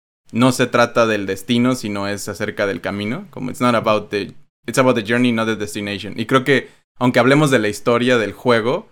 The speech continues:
yo no, no sé, no siento que, porque el, el, las mecánicas, el puzzle, los niveles son mucho más interesantes, este, por sí mismos que la historia. Y creo que sí se agregan y se, y se unen y tiene mucho que ver uno con el otro,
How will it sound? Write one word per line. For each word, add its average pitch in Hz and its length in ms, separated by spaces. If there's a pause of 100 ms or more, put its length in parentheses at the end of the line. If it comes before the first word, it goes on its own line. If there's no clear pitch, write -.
(400)
yo 131 120
no, 143 220
no 143 200
sé, 147 200
no 143 120
siento 151 280
que, - 220 (320)
porque 131 200
el, 117 220
el, 120 240 (240)
las 117 160
mecánicas, 135 640
el 104 100
puzzle, 135 320
los 107 140
niveles 117 400
son 123 160
mucho 151 340
más 123 240
interesantes, 120 840 (580)
este, 107 640
por 123 220
sí 131 120
mismos 143 460
que 120 100
la 104 100
historia. 104 360
Y 110 60
creo 160 140
que 156 80
sí 147 120
se 151 100
agregan 131 380
y 113 40
se, 107 260
y 107 60
se 107 160
unen 123 360
y 123 80
tiene 117 260
mucho 117 300
que - 100
ver 110 140
uno 113 160
con 101 140
el 104 120
otro, 127 340